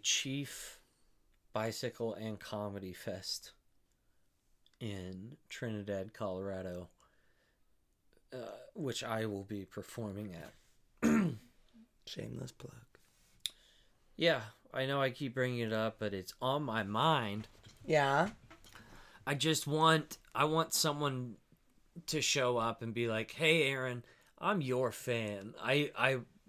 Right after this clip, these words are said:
Speaker 1: just wanted you to know that I support you, so I, I bought a ticket to this festival <clears throat> to see you."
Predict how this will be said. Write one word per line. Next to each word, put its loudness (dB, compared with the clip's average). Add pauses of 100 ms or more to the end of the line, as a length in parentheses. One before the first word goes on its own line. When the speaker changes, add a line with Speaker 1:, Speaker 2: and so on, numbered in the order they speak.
(100)
Speaker 1:
just -4 (720)
wanted -2
you 0
to -4
know 0
that -2
I -4
support -4
you, -4
so -4
I, -4 (460)
I -4
bought -2
a -2
ticket -4
to -4
this -4
festival -12 (320)
<clears throat> -20
to 10 (500)
see -2
you." -14